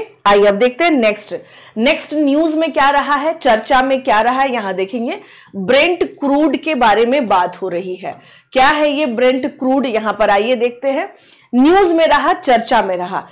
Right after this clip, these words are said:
So first of all, what you have to know, how rising oil pri-, prices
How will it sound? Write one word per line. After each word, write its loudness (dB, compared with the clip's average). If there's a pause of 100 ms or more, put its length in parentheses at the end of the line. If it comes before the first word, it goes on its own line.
(200)
So -2
first 0
of 0
all, 0
what 2
you -2
have 0
to -2 (280)
know, 0 (380)
how 4 (120)
rising 2 (160)
oil 2
pri-, 2 (140)
prices -2